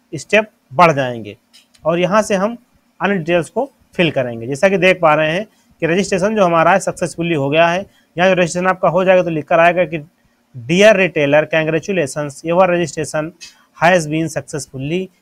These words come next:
completed।" your आईडी, ध्यान देंगे यहाँ पर दोस्तों, जो आपकी लॉगिन आईडी होगी वो आपका मोबाइल नंबर होगा जो आपने दे के रखा है, और जो पासवर्ड हमने क्रिएट किया है वो पासवर्ड यहाँ पर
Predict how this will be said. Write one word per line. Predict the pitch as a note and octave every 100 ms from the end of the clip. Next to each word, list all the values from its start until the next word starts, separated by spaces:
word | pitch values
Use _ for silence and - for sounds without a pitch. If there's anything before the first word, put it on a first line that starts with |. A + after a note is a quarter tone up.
| _
completed।" | C#3+ C3+ C3+ C3+ F#3+ G3+ G3+ _ _ D3
your | E3 G#3
आईडी, | G3 D#3+ D3+ D#3+ A2+ - _ _ _
ध्यान | B2+ D#3 G3
देंगे | G3 F#3+ F#3+
यहाँ | F3
पर | F3
दोस्तों, | D#3 D3+ - G#3+ C#4 _ _ _
जो | C3+ F3+
आपकी | F3+ F3+ A3 A3+ A#3 _ D3
लॉगिन | D3 D#3 G#3+ G#3
आईडी | F3 E3+
होगी | D#3 D3+ G3
वो | G#3
आपका | F#3+ G3
मोबाइल | E3+ D3+ E3 D#3
नंबर | C#3 C#3
होगा | A#2 G#2 G2 _ _ _
जो | C3+
आपने | E3 F3+
दे | D#3 D#3+
के | E3
रखा | D3 - C3
है, | A2+ G#2+ _ _ -
और | E3+ G#3+ G3
जो | E3+
पासवर्ड | - D#3+ D#3+ G#3 G3+
हमने | G3 G#3+
क्रिएट | G#3 E3+ D#3
किया | - B2 A2+
है | G2+ _ _ -
वो | F#3+
पासवर्ड | E3+ D3 F3 D#3+
यहाँ | D3
पर | C#3+ A#3+